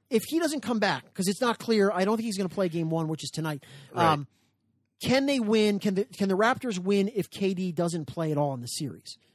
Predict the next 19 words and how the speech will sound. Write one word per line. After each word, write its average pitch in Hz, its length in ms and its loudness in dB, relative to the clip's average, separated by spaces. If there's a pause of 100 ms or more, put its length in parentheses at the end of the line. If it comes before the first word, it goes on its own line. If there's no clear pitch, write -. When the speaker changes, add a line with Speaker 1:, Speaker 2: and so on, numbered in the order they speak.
Speaker 1:
Or 165 100 2
are 160 40 2
they 160 100 0
still 175 280 4
gonna 147 220 -2 (200)
be 151 300 -2
beaten 165 400 -8 (260)
in 165 240 0
five 147 320 -2
games 139 180 -8
or 127 60 -8
less? - 300 -14 (1700)
Speaker 2:
They're 107 100 -8
still 131 140 -2
gonna 143 140 -2
beat 123 200 -6
in 117 60 -14
five 110 340 -2
games, 110 680 -6